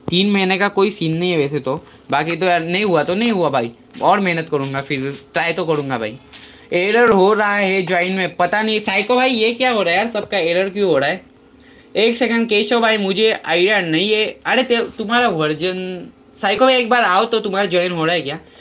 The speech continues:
मैंने फतेह का सामान नहीं लिया, वो मेरे घर में रहता है rent पर ऊपर वाले, अच्छा, और वो मेरा दोस्त भी। अरे नहीं, वे नहीं, वो नहीं बोल रहा psycho भाई, वो अभी दूसरी आईडी से आया है। तो यार एक काम करो ना, उसको access तो दो यार तुम्हारे घर का आ-, आके जल्दी से।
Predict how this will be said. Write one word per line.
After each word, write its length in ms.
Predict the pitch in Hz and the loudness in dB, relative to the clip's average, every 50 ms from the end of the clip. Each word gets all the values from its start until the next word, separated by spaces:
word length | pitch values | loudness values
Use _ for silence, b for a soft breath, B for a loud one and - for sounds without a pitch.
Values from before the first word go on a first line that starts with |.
| B B B B - | B B B B -2
मैंने 320 | 170 180 196 208 226 240 233 | 0 0 2 2 2 0 0
फतेह 440 | 233 226 196 196 - 214 214 220 220 214 | 0 -2 -2 -2 0 0 2 2 2 2
का 140 | 214 202 214 | 2 2 2
सामान 480 | 208 - 208 180 180 185 180 190 208 208 202 196 175 - - - | 2 0 -2 0 0 0 0 0 0 -2 -4 -6 -6 -10 -12 -10
नहीं 720 | 170 170 165 170 170 175 185 196 202 214 220 226 - - - | -8 -4 -2 -2 0 0 0 0 0 0 -2 -4 -6 -8 -6
लिया, 420 | 175 170 170 170 180 185 196 214 226 | -4 -2 0 2 2 2 2 2 0
वो 300 | 214 170 160 180 190 190 | 0 0 0 0 0 0
मेरे 280 | 190 185 190 196 208 190 | 0 0 0 0 0 0
घर 220 | 160 165 160 160 | 0 0 0 0
में 180 | 165 175 190 185 | 0 0 0 2
रहता 320 | 180 165 156 156 156 180 180 | 2 2 2 2 0 0 0
है 220 | 175 165 165 175 175 | 0 2 0 0 0
rent 320 | 170 160 156 160 160 156 | 0 0 -2 -2 -4 -4
पर 200 | - 156 170 185 | -2 0 0 0
ऊपर 320 | 170 165 160 160 165 160 | 0 -2 -2 -2 0 2
वाले, 200 | 165 160 156 156 | 2 2 2 0
अच्छा, 480 | 156 - - 156 160 - 190 175 151 - B B B B B - | 0 -2 -2 -4 -2 -2 -2 -2 -2 -2 B B B B B -2
और 160 | - 160 180 190 | 2 2 2 4
वो 160 | 185 185 180 | 4 2 2
मेरा 260 | 180 180 180 170 180 | 0 0 0 0 0
दोस्त 260 | 175 165 170 170 165 156 | 0 0 -2 -2 -4 -4
भी। 100 | 165 170 | -4 -2
अरे 260 | - 151 175 208 226 | 0 0 0 2 2
नहीं, 220 | 226 233 247 240 | 2 2 2 2
वे 180 | 214 190 190 202 | 2 2 2 2
नहीं, 120 | 220 226 208 | 0 0 -2
वो 240 | 180 170 175 185 | -2 -2 -2 0
नहीं 140 | 196 220 233 220 | 0 0 0 0
बोल 140 | 202 185 | 0 0
रहा 120 | 175 196 220 | 2 0 0
psycho 300 | 220 214 196 170 196 185 | 0 0 -2 -2 -2 0
भाई, 220 | 170 143 120 - B B B B B B - | 0 0 0 -4 B B B B B B 2
वो 100 | 151 175 | 4 4
अभी 180 | 190 196 220 226 | 6 6 4 2
दूसरी 280 | 185 202 - - 220 | 0 -2 0 2 2
आईडी 300 | 233 233 220 214 214 214 | 4 4 4 2 2 0
से 100 | 208 214 | 0 0
आया 200 | 190 180 180 185 | 0 2 2 2
है। 60 | 196 | 0
तो 200 | 214 - 202 196 | 0 0 0 2
यार 140 | 196 196 196 | 2 2 2
एक 180 | 196 185 - - | 0 0 0 0
काम 200 | 202 208 208 202 | 0 0 0 0
करो 160 | 190 202 202 | -2 -2 0
ना, 140 | 208 220 208 | 0 0 0
उसको 300 | 170 156 160 - 190 180 | -2 -2 -2 0 0 0
access 380 | 165 160 160 - - 190 - - | 0 0 -2 -6 -8 -8 -4 -4
तो 80 | 196 | -2
दो 140 | 180 175 196 | 0 0 0
यार 140 | 202 196 196 | 0 0 -2
तुम्हारे 320 | 185 185 170 170 165 170 | -4 -4 -2 0 0 0
घर 140 | 151 156 143 | -2 -2 -2
का 120 | - 147 131 | -2 0 0
आ-, 200 | 135 135 - - | 0 -2 -2 -4
आके 240 | 131 127 131 - 139 | -6 -6 -6 -8 -8
जल्दी 280 | 135 139 131 127 127 131 | -6 -4 -4 -4 -4 -6
से। 200 | - 147 139 | -8 -10 -12